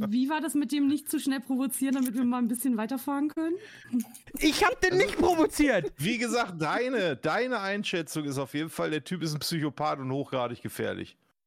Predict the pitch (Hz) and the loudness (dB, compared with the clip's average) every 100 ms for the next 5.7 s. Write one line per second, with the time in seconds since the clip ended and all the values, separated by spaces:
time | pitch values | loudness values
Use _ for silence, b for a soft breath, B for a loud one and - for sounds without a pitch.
0 | _ - - 180 185 139 147 147 151 147 | _ -6 0 0 0 -2 -2 -2 -2 -2
1 | 143 - 170 170 - 165 160 175 165 147 | -4 -4 -8 -6 -8 -6 -4 -2 -2 -4
2 | - 160 151 139 139 156 120 139 127 135 | -4 -4 -2 -2 -2 -4 -2 -2 -2 -4
3 | 135 127 127 127 147 139 135 - 135 - | -4 -2 -2 -2 -2 -4 -2 -2 -2 -2
4 | 139 123 127 123 127 - 123 107 120 113 | -4 -2 -4 -4 -4 -4 -4 -2 -2 -2
5 | - 117 110 101 95 87 87 | -4 -4 -4 -4 -2 -4 -6